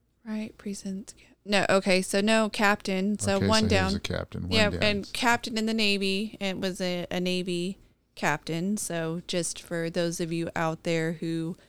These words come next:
Speaker 1: know the other branches, a captain is an oh three in the other branches, but an oh six in the Navy, for those of you who are unfamiliar. So a captain in the Navy is a higher rank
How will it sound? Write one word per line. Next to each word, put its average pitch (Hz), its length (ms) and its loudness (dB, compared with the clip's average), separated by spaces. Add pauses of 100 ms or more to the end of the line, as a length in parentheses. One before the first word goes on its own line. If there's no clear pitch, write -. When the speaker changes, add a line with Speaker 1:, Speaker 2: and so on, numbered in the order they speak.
(280)
Speaker 1:
know 175 340 2
the 175 180 2
other 170 200 2
branches, 190 680 -2
a 170 60 -6
captain 170 640 -2
is 160 180 -4
an 165 80 -2
oh 165 160 -2
three 240 720 -4
in 202 480 -4
the 196 160 0
other 196 160 0
branches, 196 600 -2 (420)
but 175 140 2
an 175 240 2
oh 185 160 2
six - 520 -2
in 165 100 -2
the 165 100 -2
Navy, 190 440 -2
for 180 220 -4
those 180 340 0
of 254 120 -2
you 214 180 -2
who 214 120 -4
are 202 220 0
unfamiliar. 180 720 -2
So 170 320 -4
a 180 80 -4
captain 185 460 -4
in 180 80 -4
the 180 80 -2
Navy 175 420 -2
is 165 160 -6
a 165 100 -4
higher 165 400 -4
rank 156 460 -10